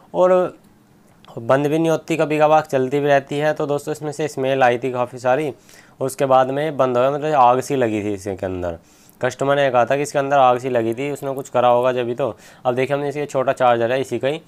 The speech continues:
हम इसको लगा के दिखाते हैं। एक एम्पियर का है, बारह जी-, ज़ीरो बारह का, ठीक है, मतलब बारह वोल्ट का। तो हम इसको यहाँ पे दोस्तों अभी लगाएंगे आपके सामने। पहले आपको मैं वोल्टेज चेक करके दिखा देता हूँ। देखिए, हमने मल्टीमीटर को वही,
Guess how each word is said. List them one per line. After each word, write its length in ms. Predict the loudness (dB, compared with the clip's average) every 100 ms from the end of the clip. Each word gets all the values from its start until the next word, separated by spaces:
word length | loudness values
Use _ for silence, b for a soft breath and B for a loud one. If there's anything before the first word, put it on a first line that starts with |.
| b b b -4
हम 140 | -4
इसको 200 | -4 -2
लगा 200 | 2 2
के 100 | 0
दिखाते 280 | -2 -4 -4
हैं। 100 | -4
एक 80 | -2
एम्पियर 360 | -2 -2 -2
का 120 | 0
है, 80 | -2
बारह 260 | 2 2 2
जी-, 180 | -2 -10 -8 -8
ज़ीरो 260 | -4 -2 -2
बारह 220 | -2 -4
का, 80 | -6
ठीक 180 | -8 -4
है, 100 | -4
मतलब 580 | -6 _ -20 _ -4 0
बारह 200 | 2 2
वोल्ट 220 | 0 -4
का। 160 | -8 -10 _ b b b
तो 100 | -4
हम 160 | -2 0
इसको 220 | -2 -2
यहाँ 140 | 0 0
पे 120 | -2
दोस्तों 400 | -6 -6 -6 -4
अभी 220 | -4 -2
लगाएंगे 340 | 0 0 0
आपके 200 | -2 -4
सामने। 200 | -6 -6 -2
पहले 220 | 0 2
आपको 260 | 2 -2
मैं 120 | -4 -2
वोल्टेज 320 | -2 -2 -4
चेक 240 | -2 -2 -2
करके 220 | -2 -2
दिखा 220 | -4 -6
देता 180 | -8 -8
हूँ। 160 | -12 -16 _ b b b b b _
देखिए, 280 | -8 -6 -6
हमने 300 | -6 -2 -2 -2
मल्टीमीटर 520 | -4 -4 -6 -6 -6
को 240 | -2 -2 0
वही, 360 | -2 -4 -4